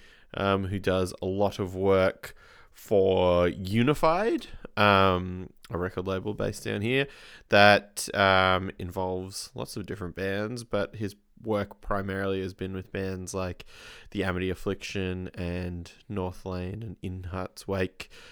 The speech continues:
He's also done some music videos for bands like Hellions and The Bennies, um,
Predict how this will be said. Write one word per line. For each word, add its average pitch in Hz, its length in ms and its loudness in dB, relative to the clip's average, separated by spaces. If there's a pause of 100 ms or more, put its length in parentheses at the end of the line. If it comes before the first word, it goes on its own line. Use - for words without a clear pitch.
(120)
He's 95 160 -4
also 92 200 -4
done 92 220 -4
some 90 180 -10
music 95 300 -4
videos 92 600 -2
for 101 80 -6
bands 90 600 -6
like 87 260 -4
Hellions 123 720 2
and 92 360 -4
The 98 60 -8
Bennies, 175 560 0 (460)
um, 104 580 2